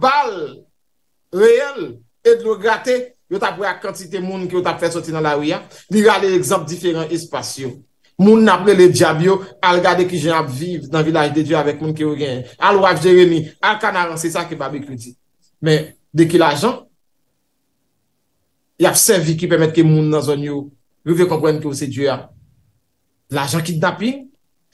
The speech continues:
lajan detounman kamyon machandise, paske se yon gwoup moun ki prete lajan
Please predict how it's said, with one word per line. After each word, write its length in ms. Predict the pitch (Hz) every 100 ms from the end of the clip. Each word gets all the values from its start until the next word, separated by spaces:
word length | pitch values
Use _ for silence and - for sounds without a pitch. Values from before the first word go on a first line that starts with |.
| -
lajan 340 | 185 165 202
detounman 380 | 196 208 208 190
kamyon 240 | 185 175
machandise, 340 | 170 160 180 277
paske 260 | 175 220 -
se 140 | -
yon 100 | 226
gwoup 240 | 175 190 214
moun 360 | 262 339 370 - _
ki 140 | 277 294
prete 240 | 254 233
lajan 520 | 226 180 165 262 -